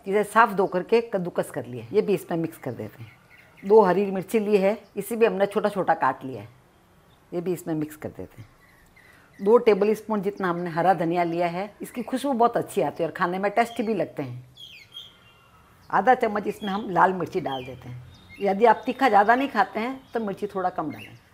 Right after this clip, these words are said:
आधा चम्मच ही इसमें हम नमक डाल देते हैं। नमक भी आप अपना स्वाद अनुसार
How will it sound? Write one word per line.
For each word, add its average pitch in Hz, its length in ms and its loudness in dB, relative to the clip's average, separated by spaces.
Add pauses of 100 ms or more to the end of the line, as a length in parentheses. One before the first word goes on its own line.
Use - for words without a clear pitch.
आधा 190 200 4
चम्मच 190 340 -4
ही 202 80 -2
इसमें 185 220 -8
हम 202 160 -6
नमक 175 240 -4
डाल 110 200 -12
देते - 320 -20
हैं। 110 60 -20 (380)
नमक 208 220 -2
भी 220 160 -2
आप 180 160 6
अपना 190 220 -8
स्वाद 180 300 2
अनुसार 190 420 -2